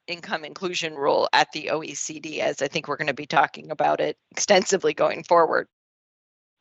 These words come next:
When we read the thumbnail description of shield, going back to when we just had the Made in America tax plan, the narrative from the Biden administration of a few weeks ago, I think when many of us read that description of shield,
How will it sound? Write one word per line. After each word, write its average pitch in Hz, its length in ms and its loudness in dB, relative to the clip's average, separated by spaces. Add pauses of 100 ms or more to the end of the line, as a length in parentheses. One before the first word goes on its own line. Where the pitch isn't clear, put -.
(160)
When 240 280 6
we 339 220 2
read 403 320 4
the 196 140 4
thumbnail 165 680 0
description 139 640 -6
of 127 160 -2
shield, - 460 -2
going 170 320 4
back 156 340 2
to 170 100 -4
when 151 160 -6
we 151 80 -8
just 147 200 -8
had 139 180 2
the 139 60 -6
Made 143 220 -2
in 143 100 -4
America 139 480 -4
tax - 440 0
plan, 139 460 -4
the 143 140 -2
narrative 143 480 2
from 143 200 -4
the 139 100 -8
Biden 143 280 2
administration 135 680 -4
of 135 80 -6
a 139 60 0
few 147 220 -8
weeks 151 280 -4
ago, 135 380 4 (400)
I - 80 4
think 190 160 6
when 185 140 4
many 196 180 4
of 208 80 2
us 180 260 0
read 151 320 4 (360)
that 151 260 2
description 147 600 -4
of 143 120 -4
shield, 151 560 0